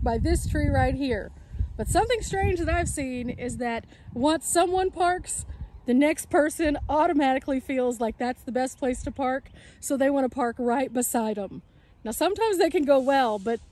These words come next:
sometimes not so much. And let me explain. Sometimes that's fine because somebody's pulling in and they don't know where they're supposed to park.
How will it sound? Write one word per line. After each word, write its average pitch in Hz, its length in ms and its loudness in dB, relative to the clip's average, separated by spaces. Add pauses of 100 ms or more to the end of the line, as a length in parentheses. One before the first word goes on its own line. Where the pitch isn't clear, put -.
(120)
sometimes 311 960 0
not 247 380 0
so 214 180 -2
much. - 500 -8
And 233 320 4
let 311 200 6
me 415 80 6
explain. 226 580 2 (420)
Sometimes 311 920 4
that's 240 320 -2 (100)
fine 311 480 8
because 247 300 4
somebody's 320 480 6
pulling 262 320 4
in 240 180 2
and 202 140 -2
they 196 80 0
don't 254 300 4
know 226 180 2
where 262 360 4
they're 214 160 2
supposed - 460 -6
to - 80 -6
park. - 400 -6